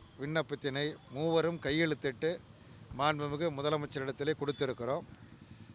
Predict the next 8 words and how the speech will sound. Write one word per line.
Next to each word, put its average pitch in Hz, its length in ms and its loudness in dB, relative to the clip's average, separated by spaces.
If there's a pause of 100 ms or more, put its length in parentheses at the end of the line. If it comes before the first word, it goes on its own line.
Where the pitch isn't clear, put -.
(200)
அதை 135 220 -2
அவர் 127 180 -2
பரிசீலிப்பதாக 160 800 4 (380)
தெரிவித்திருக்கிறார்கள். 143 840 2
இதனுடைய 151 360 -2
தேவையை 180 580 4 (120)
அரசும் 165 440 2
உணர்ந்திருக்கிறது, 156 640 -4